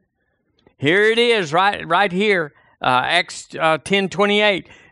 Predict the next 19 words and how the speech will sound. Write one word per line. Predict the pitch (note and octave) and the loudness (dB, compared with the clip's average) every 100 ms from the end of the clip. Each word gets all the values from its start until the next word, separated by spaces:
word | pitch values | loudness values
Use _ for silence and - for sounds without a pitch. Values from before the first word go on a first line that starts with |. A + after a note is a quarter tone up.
| _ _ _ | _ _ _
He | - D#3+ | -4 -2
said | G#3 A#3+ C4+ B3+ | 0 0 2 0
it. | G3+ - _ _ _ _ _ _ - | -2 -6 _ _ _ _ _ _ -6
Then | A#2+ B2 | 0 2
he's | C3 E3 | 2 0
good | C#3 E3+ C3+ | 0 -2 0
for | C3+ B2 | 0 0
it. | A#2 | 0
He'll | A#2 B2+ | -2 -2
do | A#2+ B2+ | 0 -2
it. | G#2 - - - - | -4 -10 -20 -14 -4
Let's | C3+ D#3 - | 0 0 -2
believe. | B2 C3 C3+ B2 G2 - _ _ _ _ _ _ _ | -2 2 2 0 -6 -16 _ _ _ _ _ _ _
Let's | C#3 F3 F#3 - | -2 -2 -2 -4
act | - F3+ F3+ - | -4 -2 -2 -2
like | C#3+ C3 - | 0 0 -2
he'll | - C#3+ | -2 -2
do | B2 C3 A2 | 0 -2 -2
it. | - - | -8 -20